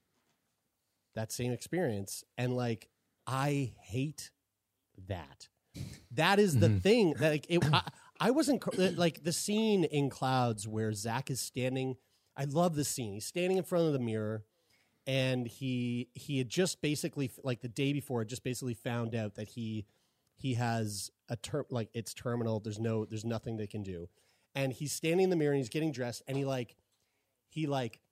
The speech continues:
Speaker 1: like, mashes his face and, like, forces this smile, and you can see him forcing it. Like, he's like, "I'm going to school today. I need to show up. I need to be, I me-, need to be, like, this positive ray of light that I, that I always am,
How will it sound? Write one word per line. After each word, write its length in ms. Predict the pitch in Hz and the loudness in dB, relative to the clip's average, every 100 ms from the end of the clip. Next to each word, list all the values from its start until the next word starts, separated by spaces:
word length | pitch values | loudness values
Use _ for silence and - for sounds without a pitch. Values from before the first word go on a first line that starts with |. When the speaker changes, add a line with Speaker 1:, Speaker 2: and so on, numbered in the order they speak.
| _ _ - | _ _ -10
Speaker 1:
like, 140 | 123 - _ - | -10 -10 _ -6
mashes 540 | 156 170 175 185 196 | 2 4 4 2 -2
his 140 | 165 131 | -2 -4
face 560 | - 139 131 - - - _ 131 | -2 0 0 -4 -10 -14 _ -6
and, 120 | 131 | -4
like, 240 | 123 117 | -4 -6
forces 600 | - - 160 170 - 165 131 | -10 -4 0 0 -2 -4 -4
this 180 | 139 | -6
smile, 680 | - - 135 113 113 110 92 | -6 -10 -6 -4 -2 -4 -6
and 100 | 104 | -8
you 80 | 120 | -6
can 140 | 127 | -6
see 200 | - 180 | -6 -2
him 160 | 180 135 - | 0 0 -4
forcing 400 | 135 131 - 98 | -4 -2 -4 -8
it. 120 | 73 | -8
Like, 120 | 110 104 | -10 -8
he's 160 | 107 | -6
like, 240 | 113 101 _ _ - _ - | -6 -6 _ _ -20 _ -6
"I'm 140 | 131 | 0
going 200 | 135 156 | 2 2
to 60 | 165 | 2
school 280 | - 117 120 | -2 -2 0
today. 340 | 143 156 165 - | 0 0 0 0
I 80 | 123 | 0
need 220 | 135 151 | 0 0
to 60 | |
show 300 | 147 - 123 113 | -2 2 2 2
up. 260 | 117 - _ _ _ | 0 -6 _ _ _
I 100 | 120 | -2
need 160 | 127 135 | 0 0
to 60 | 127 | -2
be, 580 | 120 117 120 117 107 - _ _ _ 127 | -2 0 0 0 -2 -6 _ _ _ 0
I 100 | 135 | 2
me-, 160 | 156 | 2
need 180 | 151 151 | 2 0
to 60 | 135 | 2
be, 180 | 131 | 0
like, 200 | 113 110 | 0 -2
this 120 | 120 - | -4 -8
positive 540 | - 123 123 127 107 | -4 -2 0 -2 -2
ray 160 | 110 110 | -2 -2
of 140 | 101 | -2
light 240 | 98 98 | -4 -4
that 120 | 95 92 | -6 -6
I, 180 | 92 - 101 | -8 -10 -8
that 140 | 101 | -6
I 100 | 95 - | -6 -2
always 380 | 127 143 131 110 | 2 4 2 0
am, 300 | 95 90 | -4 -6